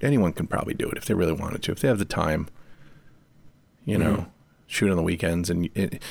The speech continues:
Speaker 1: but cameras are pretty cheap. Even if you wanted to buy one, you know, they, they've, they've come down in price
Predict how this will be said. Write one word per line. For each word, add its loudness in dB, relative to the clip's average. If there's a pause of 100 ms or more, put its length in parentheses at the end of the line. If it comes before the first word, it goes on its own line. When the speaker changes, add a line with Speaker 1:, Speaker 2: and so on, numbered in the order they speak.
(220)
Speaker 1:
but 0
cameras 4
are 4 (260)
pretty 2
cheap. -2 (2000)
Even 4
if 2
you 6
wanted 6
to 4
buy 0
one, -4 (540)
you -2
know, -4 (1300)
they, 2
they've, 0
they've 0
come 4
down 2
in -2
price -2